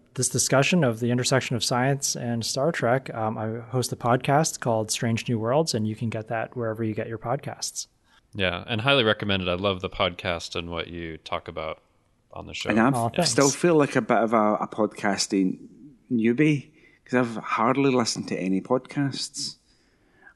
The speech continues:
Speaker 3: Um, so I will search out Strange New Worlds and give it a listen. Yes. So, Justin, you have a preview of what we'll be talking about next week.
Speaker 2: Uh, yeah, very excited about this. So, uh, we have been doing these Badass Moments episodes, and,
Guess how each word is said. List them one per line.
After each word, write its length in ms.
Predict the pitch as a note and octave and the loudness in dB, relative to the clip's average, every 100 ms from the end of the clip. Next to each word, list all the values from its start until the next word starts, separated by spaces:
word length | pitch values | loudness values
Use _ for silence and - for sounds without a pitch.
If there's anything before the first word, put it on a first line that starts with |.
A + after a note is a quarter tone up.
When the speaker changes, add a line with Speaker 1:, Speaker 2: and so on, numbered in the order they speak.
| - | -14
Speaker 3:
Um, 420 | G#2 A2 G#2+ G2+ - | -6 -2 -2 -2 -2
so 180 | B2 | 2
I 60 | A2 | 2
will 380 | A#2+ A#2+ A#2+ C3 - | 6 6 4 2 -4
search 580 | - - C3 C3+ - - | 0 4 4 4 -2 0
out 340 | A#2+ A#2 A#2+ - | 4 4 2 -2
Strange 380 | - A2+ G#2+ | 2 2 4
New 140 | A2+ G#2 | 2 4
Worlds 360 | G#2 A2 A2+ | 2 0 -2
and 120 | G#2 G2+ | -2 -2
give 160 | G2 | -2
it 60 | F2+ | -4
a 40 | |
listen. 480 | G2 A2+ - B2+ A2+ _ _ - | -4 -6 -8 -8 -8 _ _ -8
Yes. 500 | A#2 C3 - - - - - | -4 -4 -6 -12 -12 -14 -4
So, 160 | - | 0
Justin, 520 | A2 C3 B2 - A#2+ G#2 | 4 4 2 2 4 4
you 100 | A2+ | 4
have 100 | C3+ | 0
a 60 | |
preview 580 | - - G#2 F#2+ F#2+ G#2 | -4 0 2 2 2 2
of 140 | F#2+ F#2+ | 0 0
what 160 | G#2 | 0
we'll 100 | A2+ | 0
be 140 | F#2+ G2 | 0 -2
talking 340 | - F#2 - | -4 -8 -4
about 240 | F2 E2+ - | -4 -4 -4
next 360 | A2 - - | -4 -4 -4
week. 160 | F#2 - | -6 -4
Speaker 2:
Uh, 180 | A2+ G#2 | 2 2
yeah, 220 | G#2 C3+ B2 | 4 4 4
very 240 | B2 C3+ | 4 4
excited 380 | B2+ - A#2+ A2+ | 4 6 6 6
about 300 | G2+ F#2+ - | 4 2 2
this. 180 | F#2 - | -2 0
So, 600 | - A2+ G#2 F#2+ F#2+ F#2 - | 2 6 6 6 2 0 -6
uh, 280 | A2 G2 F#2+ | -2 2 2
we 140 | G2+ A2+ | 2 0
have 160 | C#3 | 2
been 100 | B2+ | 0
doing 180 | A2+ A2 | 2 2
these 140 | G#2 F#2+ | 2 2
Badass 460 | G2+ F#2+ F#2 - | 4 6 4 2
Moments 460 | G2+ F#2+ F#2 F2+ - - | -2 -2 -2 -4 -6 -6
episodes, 720 | - A#2+ - A2 G#2+ G#2 - - | -6 -4 0 2 2 -2 -8 -4
and, 680 | G2 F#2+ F#2+ F#2 F2+ - | 0 2 2 0 -2 -6